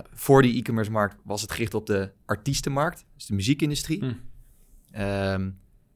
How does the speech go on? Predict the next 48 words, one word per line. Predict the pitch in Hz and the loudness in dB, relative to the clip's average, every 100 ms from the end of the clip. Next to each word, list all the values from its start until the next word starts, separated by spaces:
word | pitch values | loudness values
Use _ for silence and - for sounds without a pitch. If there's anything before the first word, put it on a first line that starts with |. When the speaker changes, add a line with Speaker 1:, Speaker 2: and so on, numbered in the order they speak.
| - | -10
Speaker 1:
dan | 104 | -4
moet | 104 107 | 0 0
je | 107 | 0
dus | 107 - - | -2 -4 -2
ook | 120 117 | 0 2
weer | 101 | 0
aan | 104 | 2
andere | 127 123 101 | 2 2 0
soort | 120 104 | 0 0
playbooks | 117 107 101 95 | 2 0 0 0
denken, | 107 98 107 | 0 0 0
dat | 104 - | -2 -2
iemand | 110 107 | -2 0
een | 110 107 | 0 0
nieuw | 110 101 - | 0 0 6
album, | 117 120 113 107 | 8 8 6 4
eh, | 104 101 | 2 2
had | 104 | 2
gelanceerd | - 104 101 113 104 | 2 -2 0 0 -2
op | - | 0
Shop-, | 127 104 - | 0 0 -2
of, | - | 2
eh, | |
op | 110 - | 2 2
Spotify. | - 120 104 107 113 - _ _ _ _ _ _ _ _ _ - - | -2 -2 2 2 2 -2 _ _ _ _ _ _ _ _ _ -20 -12
En | - 117 | -2 0
die | |
Speaker 2:
Ja. | 110 | 2
Speaker 1:
verzamelde | 113 120 117 110 | 2 4 6 6
allemaal | 107 110 117 | 6 4 2
volgers | 107 127 131 113 | 6 6 6 2
op | 101 - | -4 -4
zijn, | 117 107 | -2 0
eh, | 107 104 | 0 2
Messenger-account. | 107 127 120 107 101 107 101 139 - - - _ - - _ - | 2 2 2 0 2 2 0 -2 -8 -18 -18 _ -20 -20 _ -10
En | 123 | -2
dan | 113 107 | -2 0
via | 113 107 | 2 4
onze | 131 123 120 | 4 2 0
tool | 120 110 | -2 0
kon | 110 | -2
die | 107 | -2
gewoon | 98 113 | 0 0
in | 110 107 | 0 0
één | 123 135 | 2 2
keer | 123 110 107 | 2 2 2
een | |
soort | 101 107 - | 0 -4 -4